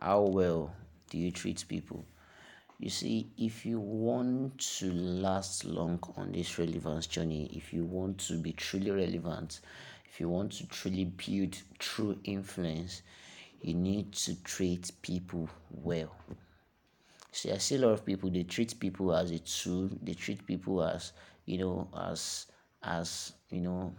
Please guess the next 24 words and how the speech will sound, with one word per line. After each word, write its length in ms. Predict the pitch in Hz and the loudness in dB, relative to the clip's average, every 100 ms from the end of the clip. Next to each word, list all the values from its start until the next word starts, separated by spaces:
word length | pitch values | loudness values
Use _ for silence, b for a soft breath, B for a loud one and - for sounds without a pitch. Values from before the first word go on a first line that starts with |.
| - | -10
as 140 | - 90 | -6 -2
a 40 | |
machine, 840 | 90 87 85 - - 104 98 101 104 B B | 0 0 0 -4 -2 -2 -2 -4 -8 B B
they 80 | 92 | -8
treat 320 | - 110 - | -2 -2 0
people 440 | 92 92 104 98 | -2 0 2 4
as, 440 | 85 85 85 - - B B B - | 6 4 2 -4 -8 B B B -8
you 100 | 92 | -2
know, 280 | 92 92 95 - _ _ - | -2 -2 -6 -14 _ _ -10
as 400 | 90 95 92 - - _ _ _ _ - | -8 -4 -4 -6 -10 _ _ _ _ -6
irrelevant 640 | 123 117 110 107 95 90 87 | 2 6 6 4 2 2 0
stuff. 480 | - 90 85 - - _ b b b b b b _ _ - | 0 -2 -2 -10 -20 _ b b b b b b _ _ -2
And 160 | 117 | 0
it 160 | 117 113 | 0 2
won't 140 | 151 139 | 4 6
work 200 | 117 113 | 6 6
that 160 | 98 | 6
way. 100 | 98 | 6
You 120 | 90 | 4
don't 220 | 92 127 151 | 4 2 4
build 220 | 113 98 | 2 2
relevance 500 | 95 92 85 82 82 | 2 2 0 0 0
that 200 | 90 87 | 2 4
way. 240 | 82 78 | 2 -2